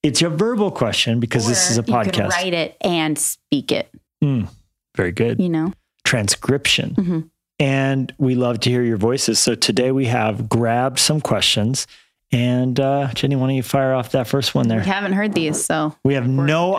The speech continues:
Speaker 2: just
Speaker 1: idea.
Speaker 2: as
Speaker 1: Listen,
Speaker 2: surprised as you.
Speaker 1: this is like skiing backwards down a double black diamond with no skis.
Speaker 2: <laughs> Why? So it's avalanche or snowball.
Speaker 1: In a bathing suit. <laughs>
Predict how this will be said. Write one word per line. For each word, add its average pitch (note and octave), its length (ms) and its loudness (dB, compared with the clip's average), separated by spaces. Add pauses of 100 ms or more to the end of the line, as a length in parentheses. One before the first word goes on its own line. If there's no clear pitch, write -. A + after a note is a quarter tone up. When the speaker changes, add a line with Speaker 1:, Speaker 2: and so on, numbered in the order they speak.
Speaker 2:
just E3 140 0
Speaker 1:
idea. D#3+ 220 2
Speaker 2:
as C3+ 60 0
Speaker 1:
Listen, D3+ 220 0
Speaker 2:
surprised F3+ 360 -4
as E3+ 180 -2
you. D3+ 160 0
Speaker 1:
this E3+ 200 2
is F#3 240 0
like C#3 500 0
skiing D3 600 0
backwards A#2 640 0
down A#2 380 2
a A2+ 180 0
double A2+ 480 0
black G#2 640 -2 (220)
diamond F#2+ 380 -4 (760)
with B2 140 2
no A2 240 0
skis. - 680 -2 (260)
Speaker 2:
<laughs> - 800 -4
Why? - 280 -4 (720)
So - 360 -2
it's F#3 320 -4
avalanche F3 560 0
or D#3+ 320 0
snowball. D3 600 -2
Speaker 1:
In B2+ 160 2
a A2+ 80 0
bathing G2 500 -2
suit. - 320 0
<laughs> B3 160 0